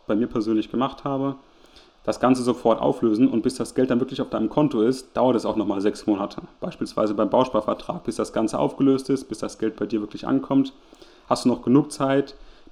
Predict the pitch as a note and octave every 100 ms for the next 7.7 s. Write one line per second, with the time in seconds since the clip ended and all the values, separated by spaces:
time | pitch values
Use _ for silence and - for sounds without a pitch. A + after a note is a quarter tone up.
0 | - A2+ - C3+ A#2 A2+ B2 E3 D#3+ C#3
1 | C#3+ C#3 C#3+ C3+ C3+ G#2+ G2+ C3+ C#3+ -
2 | C3+ B2+ - C3+ - - A#2 - A2+ -
3 | F3 D#3 C#3+ C3+ C3+ - B2 B2+ B2+ C3
4 | C3 - A#2 G#2+ A#2+ C3 A#2+ C3 B2+ A2+
5 | C3 B2+ - A2+ A#2 B2 G#2+ G#2+ G#2 -
6 | A2 A2 G#2+ G#2+ - G#2 G#2+ G#2 G#2+ G#2+
7 | G#2+ G2+ G2 G#2+ - - -